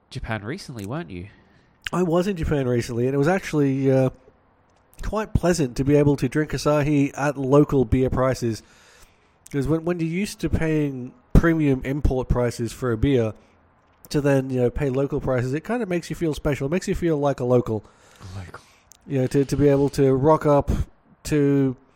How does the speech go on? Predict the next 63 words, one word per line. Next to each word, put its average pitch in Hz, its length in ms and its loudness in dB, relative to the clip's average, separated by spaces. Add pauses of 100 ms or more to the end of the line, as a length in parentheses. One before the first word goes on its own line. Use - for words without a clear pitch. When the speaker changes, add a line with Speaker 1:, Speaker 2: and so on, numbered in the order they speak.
Speaker 2:
a 156 60 2
vending 160 320 2
machine 123 380 2 (220)
<laughs> - 260 -2
and 160 80 2
Speaker 1:
What? 139 260 -2
Speaker 2:
buy, 160 420 2 (480)
Speaker 1:
A 139 60 0
vending 123 300 2
Speaker 2:
and - 80 2
buy 196 60 6
Speaker 1:
machine. 156 100 2
Speaker 2:
a 156 100 4
can 147 100 0
of 143 60 -4
Asahi. 127 460 -2 (400)
Oh 262 80 -2
yeah, 226 200 0
but 180 220 -4
they're, 185 140 0
they're 175 220 0
Speaker 1:
It, 160 120 2
Speaker 2:
everywhere 143 420 0
Speaker 1:
it, 147 160 -2
Speaker 2:
in, - 20 -12 (100)
in 120 80 -10
Japan. 139 260 -4
Speaker 1:
are - 20 0
they, 135 120 0
Speaker 2:
You 131 80 -2
Speaker 1:
like, 131 140 -4
in 127 80 -10
Speaker 2:
can 131 160 -4
Speaker 1:
cans 139 340 -8
or 131 100 -8
are 123 80 -6
they 110 220 -10
in 95 100 -18
bottles? 131 580 -12
Or? 104 200 -12
Speaker 2:
Oh, 220 100 2
cans! 190 340 -2
Like, 139 180 0
uh, 175 160 -4
you, 185 220 -6
you 214 140 -8
can, 156 380 -8
you 202 100 -4
can 190 140 -6
buy 160 140 2
a 139 60 2
five 165 300 -2
hundred 147 320 -2
mil 147 220 4
can 156 340 -2
of 113 160 -4
beer 135 300 4
from 139 160 -2
a 127 60 0
vending 127 300 -2
machine 120 360 -4
in 113 100 -8
Japan. 107 440 -4